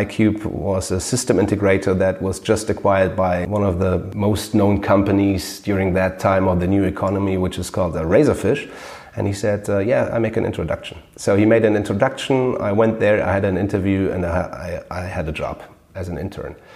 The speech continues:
And then I had my decision. Should I go to South Africa now, or should I focus on finishing my studies at University of Cologne? And maybe it's not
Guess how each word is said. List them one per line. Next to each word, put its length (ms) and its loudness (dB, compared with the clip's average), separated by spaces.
And 140 0
then 120 6
I 140 6
had 240 4
my 160 2
decision. 680 -4
Should 200 -2
I 80 2
go 160 0
to 160 -2
South 240 -4
Africa 360 -2
now, 300 2
or 400 0
should 200 0
I 220 0
focus 480 2
on 140 2
finishing 600 4
my 120 2
studies 480 2
at 100 0
University 560 0
of 220 -4
Cologne? 560 0
And 120 -2
maybe 300 0
it's 320 -6
not 480 -2